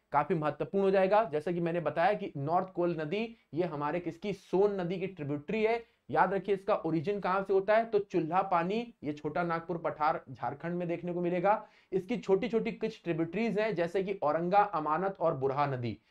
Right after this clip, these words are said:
ये इसकी हमारी सहायक नदियां हैं, और ये finally औरंगाबाद के पास में जाकर के सोन नदी में मिल जाती है। उत्तर कोल के बाद हमने काफी का-, बातें कर ली। अब आज की क्लास का अंतिम क्वेश्चन है,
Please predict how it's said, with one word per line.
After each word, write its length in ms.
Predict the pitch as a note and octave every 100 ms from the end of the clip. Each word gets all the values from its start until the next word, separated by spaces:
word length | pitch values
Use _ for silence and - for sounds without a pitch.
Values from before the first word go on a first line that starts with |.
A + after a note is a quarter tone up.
| _
ये 140 | C3+ F#3+
इसकी 280 | F#3+ G#3 - C#3
हमारी 260 | C#3+ D3+
सहायक 340 | F#3+ B2 D#3 F#3
नदियां 300 | F3+ F#3 G#3
हैं, 140 | A#3+ - -
और 120 | D3
ये 180 | F#3 F#3+
finally 320 | C#3+ F3 G#3+ D3
औरंगाबाद 580 | D3 D#3 D#3+ C#3+ C#3+ C#3+
के 60 |
पास 260 | C#3 C3+ C#3
में 100 | C#3
जाकर 280 | C3 B2+ D#3
के 140 | E3 A#3+
सोन 340 | - D3+ C#3
नदी 160 | B2 D3
में 100 | F#3
मिल 200 | B2 G#2+
जाती 320 | G2+ - G#2+
है। 120 | G#2+ _ _ _ _ _ _
उत्तर 260 | - E3 D#3+
कोल 200 | D#3+ D#3
के 100 | D#3
बाद 300 | E3+ G#3+ - -
हमने 340 | C3 D3 D#3 D#3+
काफी 280 | B2 - D3
का-, 160 | A#2+
बातें 300 | B2 A#2 D3
कर 140 | C#3+ C3+
ली। 200 | F#3 F#3+
अब 280 | G#3+ A#3 B3+ _
आज 180 | D#3+ G#3
की 80 | A3
क्लास 300 | F#3 E3 E3+
का 120 | -
अंतिम 500 | G3 - D3+ D3+ G3+
क्वेश्चन 400 | F3+ D#3+ - D#3+
है, 180 | E3+ G#3